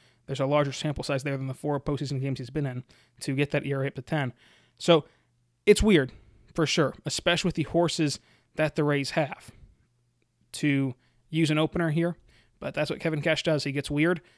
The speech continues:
and I'm sure this will work out perfectly. And if the Rays can close this series out tonight, it will be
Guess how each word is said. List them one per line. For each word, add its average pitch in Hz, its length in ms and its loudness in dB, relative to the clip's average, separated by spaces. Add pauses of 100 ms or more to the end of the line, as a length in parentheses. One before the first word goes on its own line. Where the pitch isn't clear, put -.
(220)
and 147 260 0
I'm 143 140 -2
sure 170 380 2
this 165 140 0
will 160 100 0
work 156 200 0
out 160 160 0
perfectly. 160 540 0 (320)
And 139 100 -4
if - 80 -10
the 143 80 -4
Rays 151 300 2
can 147 120 -4
close 165 260 0
this 160 120 -4
series 151 280 -2
out 151 120 -2
tonight, 147 320 -2 (320)
it 156 240 0
will 151 160 4
be 143 400 4